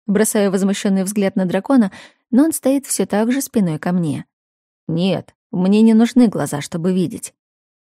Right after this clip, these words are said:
«Очень мило», бормочу себе под нос, но начинаю таки переодевание. «Тогда и смысла стесняться тебя нет.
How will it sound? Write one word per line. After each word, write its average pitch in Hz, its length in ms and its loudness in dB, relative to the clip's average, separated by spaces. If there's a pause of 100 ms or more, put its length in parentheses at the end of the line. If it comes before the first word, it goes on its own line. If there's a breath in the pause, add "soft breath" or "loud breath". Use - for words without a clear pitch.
«Очень 233 500 2
мило», 175 440 0 (360 soft breath)
бормочу 190 400 -2
себе 180 260 -4
под 190 200 -2
нос, 247 260 0
но 226 140 2
начинаю 214 440 0
таки 196 240 -6
переодевание. 151 760 -6 (640 soft breath)
«Тогда 254 220 2
и 294 60 2
смысла 196 380 -2
стесняться 190 560 -6
тебя 180 260 -2
нет. 180 300 -4